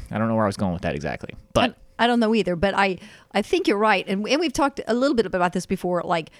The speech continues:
Speaker 2: like, people always say they don't, they hate change, but, but the, people don't really hate change because they don't like to be bored, and, and you're always looking for some new stimuli, s-, stimuli to get you going.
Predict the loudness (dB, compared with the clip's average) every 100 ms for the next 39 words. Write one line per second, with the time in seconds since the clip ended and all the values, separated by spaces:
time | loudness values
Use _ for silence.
0 | -20 _ _ -8 -2 -2 2 2 2 0
1 | 0 0 2 2 -2 -8 -14 _ _ -2
2 | 0 2 2 0 0 0 0 -4 -2 -4
3 | -6 -14 -14 -16 _ _ _ _ -8 -2
4 | -2 -2 -4 -2 -2 0 0 0 0 2
5 | 0 0 2 2 0 -4 -4 -6 -6 -8
6 | -12 -16 _ _ _ _ -4 0 2 2
7 | 0 0 2 2 0 -2 0 0 0 -2
8 | -4 -6 -10 -20 -4 -2 -2 -2 -2 2
9 | 2 2 2 0 0 -2 0 -2 -4 -4
10 | 0 0 -2 -2 -4 -2 -2 -4 -8 -12
11 | -16 -12 -12 -14 -16 -2 0 2 0 -2
12 | -2 -6 -4 -4 -4 -10 _ _ _ _
13 | _ _ _ _ _ _ _ _ _ _
14 | _ -16 -4 -2 -2 -2 -2 -2 -4 -14